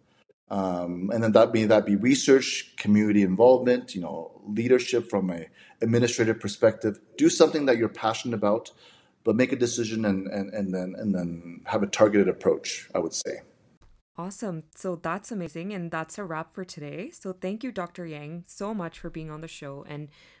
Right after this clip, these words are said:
Speaker 2: being so candid with your responses. As challenging as medicine can be, I think it makes things a little bit clearer when individuals like you with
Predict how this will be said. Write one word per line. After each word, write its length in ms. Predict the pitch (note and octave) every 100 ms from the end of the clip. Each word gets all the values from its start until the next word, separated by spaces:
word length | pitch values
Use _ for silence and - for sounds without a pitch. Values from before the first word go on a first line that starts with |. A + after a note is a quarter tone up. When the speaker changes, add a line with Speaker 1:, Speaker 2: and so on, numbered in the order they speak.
| _
Speaker 2:
being 180 | G#3 B3
so 220 | - G#3+
candid 500 | - D#3 D#3 E3+ E3
with 220 | D3+ -
your 140 | D#3 D3
responses. 760 | D3+ - C#3 C#3+ - C#3 C#3 _ _ _ _ _
As 300 | F3 E3+ -
challenging 600 | - F3 F3+ A3 A#3+ A#3+
as 160 | A3 F3+
medicine 440 | E3+ E3 E3 E3
can 200 | D#3+ E3
be, 320 | D3 C#3+ D3 G3
I 80 |
think 200 | D#3+ F3+
it 80 | G#3+
makes 240 | G3+ G#3 -
things 300 | A3 G3+ -
a 80 | E3+
little 320 | D#3+ E3 G3
bit 200 | A3 A3
clearer 440 | - E3 D3+ D3+
when 220 | D3 D#3
individuals 480 | E3+ D#3 D#3 D#3 D3+
like 240 | D3+ D3 D3+
you 180 | D3
with 220 | C#3+ C#3+